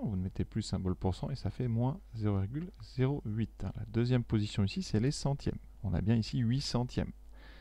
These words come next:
Voilà. Ça veut dire que le coefficient, eh bien, la formule, hein, vous prenez le taux et vous rajoutez un. C'est-à-dire, vous prenez, alors, soit vous écrivez donc un moins zéro virgule zéro huit, soit vous écrivez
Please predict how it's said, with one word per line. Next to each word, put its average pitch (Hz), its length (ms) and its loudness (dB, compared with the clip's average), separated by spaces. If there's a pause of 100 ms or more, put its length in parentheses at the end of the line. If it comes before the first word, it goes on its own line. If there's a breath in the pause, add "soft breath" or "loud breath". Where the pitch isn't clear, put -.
(340 loud breath)
Voilà. - 220 -6
Ça 170 160 4
veut 180 80 6
dire 170 160 4
que 175 80 6
le 165 40 4
coefficient, 165 640 4 (540 soft breath)
eh 101 40 -4
bien, 113 180 4
la 123 100 4
formule, 165 400 2
hein, 165 120 0 (100)
vous 143 80 -4
prenez 156 260 6
le 107 140 8
taux 180 240 6
et - 20 2
vous 123 100 2
rajoutez 143 460 4
un. 90 100 0 (360 loud breath)
C'est-à-dire, 101 220 0
vous - 60 -4
prenez, 120 340 4 (160 loud breath)
alors, - 120 -14
soit 190 140 2
vous 175 140 4
écrivez 143 380 6
donc 95 280 0 (1400 soft breath)
un 135 240 4 (600)
moins 120 400 4
zéro 104 220 2
virgule 95 300 0 (540)
zéro - 220 -6
huit, - 380 -6
soit 147 200 4
vous 120 200 6
écrivez 113 440 2